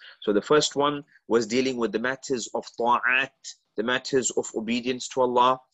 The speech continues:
The second part, dealing with matters of ma'asi, the sins.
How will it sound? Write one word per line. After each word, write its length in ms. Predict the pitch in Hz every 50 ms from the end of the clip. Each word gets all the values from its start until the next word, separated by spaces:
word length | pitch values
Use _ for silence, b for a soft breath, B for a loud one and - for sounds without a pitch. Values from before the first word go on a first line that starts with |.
| B B B B B -
The 80 | 113
second 480 | - - - 202 185 - - 185 175 170
part, 300 | - 165 165 175 185 185 - _ - - b b b _ 113 113
dealing 340 | 131 156 156 160 160 147
with 160 | 139 139 - -
matters 420 | 143 151 156 - - 151 127 127
of 140 | 135 131 _
ma'asi, 920 | 135 131 131 127 131 139 151 160 160 - - - 160 151 147 143 135 120 - -
the 80 | 139
sins. 640 | 131 - - 185 185 175 175 170 - - - - b